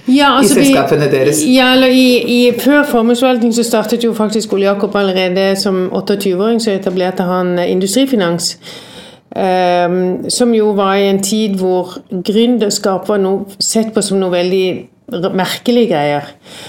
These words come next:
Speaker 1: Hvis du slo opp i, ehm, ehm, Norsk, eh, Riksmålsordbok fra, jeg tror det er nitten fireogåtti, så beskrives gründer som en spekulant. Og, og derigjennom indikerer noe veldig negativt.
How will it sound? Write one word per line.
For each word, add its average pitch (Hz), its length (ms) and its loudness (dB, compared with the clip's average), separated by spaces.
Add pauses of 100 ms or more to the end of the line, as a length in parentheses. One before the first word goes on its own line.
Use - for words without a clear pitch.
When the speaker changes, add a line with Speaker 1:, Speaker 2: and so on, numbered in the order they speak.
(160)
Speaker 1:
Hvis 202 220 -4
du 208 160 0
slo 208 360 -2
opp 214 260 -2
i, 185 300 0
ehm, 170 320 0
ehm, 160 640 -2
Norsk, 196 480 -4
eh, 175 200 -2
Riksmålsordbok 170 920 -2
fra, 175 380 -2
jeg 185 180 -2
tror 240 200 0
det 202 80 2
er 185 60 -2
nitten 190 240 -2
fireogåtti, 180 600 -2 (460)
så 202 520 -2
beskrives 196 580 -2
gründer 202 500 0
som 175 160 -4
en 175 100 -2
spekulant. 175 800 -4 (680)
Og, 175 200 -2
og 185 240 -2
derigjennom 175 880 0
indikerer 180 600 -2
noe 170 140 0
veldig 165 280 0
negativt. 165 680 -4